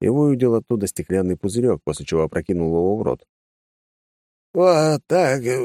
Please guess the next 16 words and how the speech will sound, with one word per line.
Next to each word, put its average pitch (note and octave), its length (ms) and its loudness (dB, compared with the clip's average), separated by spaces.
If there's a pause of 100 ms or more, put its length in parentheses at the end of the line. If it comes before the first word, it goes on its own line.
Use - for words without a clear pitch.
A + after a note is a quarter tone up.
будет, D3+ 420 2
э, C3 280 0
проще B2+ 720 0
говорить», — A2+ 580 0 (380)
спустя D2+ 380 -2
пару C#2+ 180 -4
секунд D#2+ 400 -6
проговорил E2 440 -2
Издрасиль E2 460 -4 (360)
и B2 60 -6
спокойно A2 460 -2
поднялся F2+ 420 -2
на C#2+ 140 -4
ноги. - 300 -16 (720)
«Неплохое B2+ 840 2
зелье», — C3 480 0